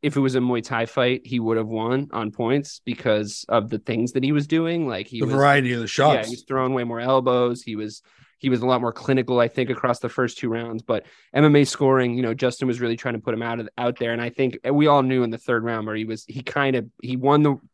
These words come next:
Speaker 1: third round more decisively than anyone had won the first two. And I'll give, I'll give Justin credit. Uh, the thing that I didn't give him credit for, because I, I think that he has special needs,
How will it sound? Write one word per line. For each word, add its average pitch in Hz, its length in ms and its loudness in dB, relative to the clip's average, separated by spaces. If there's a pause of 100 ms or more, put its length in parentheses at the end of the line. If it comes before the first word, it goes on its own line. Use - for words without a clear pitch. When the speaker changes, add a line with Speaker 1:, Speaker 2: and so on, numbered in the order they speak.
(100)
Speaker 1:
third 131 180 4
round 120 220 2
more 117 120 0
decisively 110 600 -6
than 110 140 -6
anyone 110 320 -6
had 110 80 -8
won 110 180 -6
the 104 80 -8
first - 320 -10
two. 110 340 -6
And 156 140 4
I'll 185 100 6
give, 208 280 0
I'll 165 180 4
give 208 240 -4 (180)
Justin 170 480 0
credit. 160 380 0 (100)
Uh, 113 220 -4
the 123 140 -8
thing 165 240 -2
that 175 100 -2
I 151 80 -2
didn't 147 280 0
give 160 140 0
him 165 120 -2
credit 113 280 0
for, 110 440 -6 (180)
because 123 300 -2
I, 113 200 -2
I 117 120 -2
think 123 320 -2
that 120 100 -2
he 123 80 0
has 123 140 0
special 120 340 0
needs, 107 420 -4